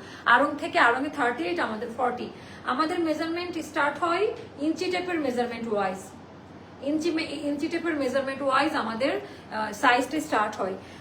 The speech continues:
তো এটা গেল আমাদের দামি প্যান্ট, যেন সবাই নিতে পারে। এখন এটা একটু অনেক দামি কাপড়ে করা। যদি আমাকে বলা হয় এটা মিনিমাম আপা দুশো টাকা গজের একটা, মানে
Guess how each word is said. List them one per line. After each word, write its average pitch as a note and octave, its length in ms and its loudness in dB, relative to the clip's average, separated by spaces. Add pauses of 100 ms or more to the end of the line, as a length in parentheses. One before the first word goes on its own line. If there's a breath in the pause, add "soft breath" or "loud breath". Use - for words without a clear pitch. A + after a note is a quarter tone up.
তো B3 60 -4
এটা D4 260 6
গেল E4 160 4
আমাদের D4+ 360 2
দামি B3+ 280 2
প্যান্ট, E4 320 -2
যেন C#4 180 -2
সবাই D4+ 380 2
নিতে D4+ 240 -2
পারে। D#4+ 240 0
এখন D4 260 -2
এটা C#4 160 -2
একটু D4+ 200 -4
অনেক B3+ 320 -2
দামি A#3 280 2
কাপড়ে G#3 400 -2
করা। F#3+ 200 -6 (480 loud breath)
যদি C#4+ 180 2
আমাকে D#4+ 340 4
বলা C4+ 340 4
হয় C#4 300 2 (400 loud breath)
এটা C#4 200 2
মিনিমাম E4 580 0
আপা A3+ 240 2
দুশো - 320 -4
টাকা D4 320 -2
গজের A#3 300 2
একটা, C4+ 280 -4
মানে A#3+ 220 -2